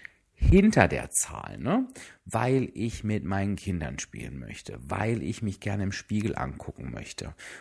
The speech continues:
weil ich mich wieder fitter fühlen möchte, weil ich wieder gesund sein möchte. Das heißt, das Warum ist halt quasi das, was dich wirklich antreibt. Das heißt, wenn du dir das vorstellst,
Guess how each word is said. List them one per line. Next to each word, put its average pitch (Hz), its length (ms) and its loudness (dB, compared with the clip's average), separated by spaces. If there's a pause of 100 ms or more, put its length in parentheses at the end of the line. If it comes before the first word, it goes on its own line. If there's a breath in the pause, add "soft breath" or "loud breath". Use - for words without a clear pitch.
(140 loud breath)
weil 104 380 4
ich - 220 -4
mich 98 140 0
wieder 104 220 4
fitter 110 340 4
fühlen 71 400 -4
möchte, 67 400 -8
weil 90 300 0
ich 101 220 -4
wieder 113 180 2
gesund 123 560 4
sein 73 380 0
möchte. - 380 -8 (460 loud breath)
Das - 140 0
heißt, 123 200 4
das 120 160 2
Warum 117 320 6
ist - 180 0
halt 120 160 2
quasi 87 420 2
das, - 460 6 (340 loud breath)
was - 240 -2
dich 85 460 -4
wirklich 117 640 4 (100)
antreibt. 107 640 2
Das 92 160 -2
heißt, 104 200 -2
wenn 107 120 4
du 110 80 2
dir 110 120 6
das 127 240 2
vorstellst, 104 760 0